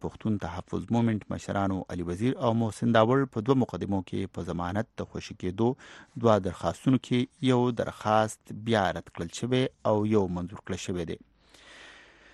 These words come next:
د محسن داوړ او علي وزیر یو وکیل طارق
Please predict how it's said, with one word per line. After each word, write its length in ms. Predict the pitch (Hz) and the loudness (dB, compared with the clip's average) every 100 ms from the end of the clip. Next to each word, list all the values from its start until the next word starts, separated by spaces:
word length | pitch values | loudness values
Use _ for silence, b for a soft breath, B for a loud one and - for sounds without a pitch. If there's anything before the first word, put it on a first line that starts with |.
| B B _ - | B B _ 2
د 200 | 139 139 147 | 4 6 4
محسن 280 | 147 160 147 | 0 2 6
داوړ 260 | 147 160 170 180 - - | 8 8 4 2 0 6
او 300 | 123 117 113 B B B - | 6 6 2 B B B -2
علي 120 | 131 | 2
وزیر 320 | 117 117 139 | 4 4 4
یو 260 | 143 143 113 | 6 6 6
وکیل 540 | 104 101 - 151 123 | 4 2 0 0 0
طارق 420 | 92 92 92 - | 2 -2 -4 -4